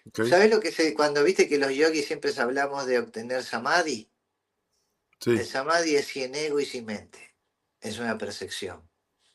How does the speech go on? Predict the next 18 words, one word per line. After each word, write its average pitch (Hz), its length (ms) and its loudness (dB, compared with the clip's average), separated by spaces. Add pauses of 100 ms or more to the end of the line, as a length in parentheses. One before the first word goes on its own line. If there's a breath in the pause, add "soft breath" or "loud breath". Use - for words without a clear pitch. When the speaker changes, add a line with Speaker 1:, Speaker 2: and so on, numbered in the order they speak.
(840 loud breath)
Speaker 2:
Una 165 180 4
percepción 151 560 4
tan 170 180 4
profunda 151 800 4 (640 loud breath)
que, 143 440 6 (220)
que 143 180 4
te 127 800 4
funde 196 460 4
totalmente 151 800 -2
con 131 180 0
ella. 104 400 -8 (960)
No 170 160 2
es 185 160 4
una 139 200 4
percepción 131 560 2
de 135 120 2
bondad 127 560 6
o, 117 220 0